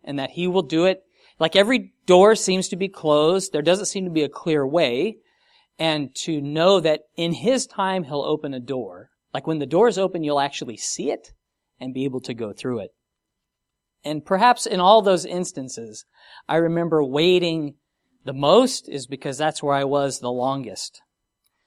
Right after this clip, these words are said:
But in each one of those times, God proved himself faithful, and he brought me through. Um, and we can, we can count on his faithfulness in the future.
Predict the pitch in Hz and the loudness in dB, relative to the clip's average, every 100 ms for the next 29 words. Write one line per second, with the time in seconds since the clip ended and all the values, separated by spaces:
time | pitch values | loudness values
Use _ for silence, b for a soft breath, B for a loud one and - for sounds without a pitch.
0 | _ 156 160 170 196 190 156 185 180 160 | _ -4 -2 -2 -6 -6 -4 0 2 2
1 | 143 - - 160 156 135 123 - 135 139 | 0 -6 -8 -4 -4 -4 -10 -4 0 0
2 | 139 - _ _ _ _ - 202 202 190 | -2 -10 _ _ _ _ 4 4 4 -2
3 | - 175 - 127 120 - 101 95 _ _ | 2 0 0 -8 -8 -10 -16 -16 _ _
4 | _ _ _ 120 127 127 123 - 120 139 | _ _ _ -16 -12 -8 -8 -8 -2 -2
5 | - 127 - 127 123 107 - _ _ _ | -2 -12 -12 -8 -6 -6 -12 _ _ _
6 | _ _ _ _ - 117 107 107 107 107 | _ _ _ _ -10 -10 -10 -12 -18 -20
7 | - 156 202 240 247 220 - 185 175 - | -6 -2 0 2 0 0 -6 -6 -6 -4
8 | 196 175 147 156 - 156 147 160 139 127 | -4 -4 -6 -8 -6 -4 -4 -6 -10 -10
9 | - 156 143 131 151 156 - 98 | -12 -10 -10 -10 -8 -8 -8 -16